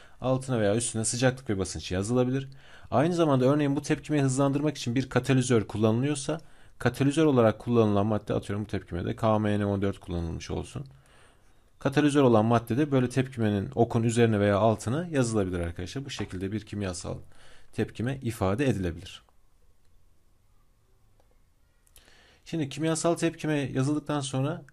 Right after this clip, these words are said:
ilk yapılması gereken şey sol ve sağ taraftaki, yani girenler ve ürünler tarafındaki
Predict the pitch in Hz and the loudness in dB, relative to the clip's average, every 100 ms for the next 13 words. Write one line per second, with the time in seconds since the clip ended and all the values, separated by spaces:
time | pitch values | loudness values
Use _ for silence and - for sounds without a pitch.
0 | _ 170 170 139 135 120 110 110 110 104 | _ -6 -2 -2 0 -2 -2 0 0 0
1 | 104 104 - 156 170 - 151 147 127 117 | -2 -4 -4 -6 -6 -2 0 2 0 0
2 | 135 135 135 101 95 92 107 101 117 127 | 0 0 0 -2 -2 -6 -4 -2 0 0
3 | 135 135 127 117 123 120 113 110 95 95 | 2 2 2 2 0 -2 -2 -2 -4 -4
4 | 95 - | -6 -6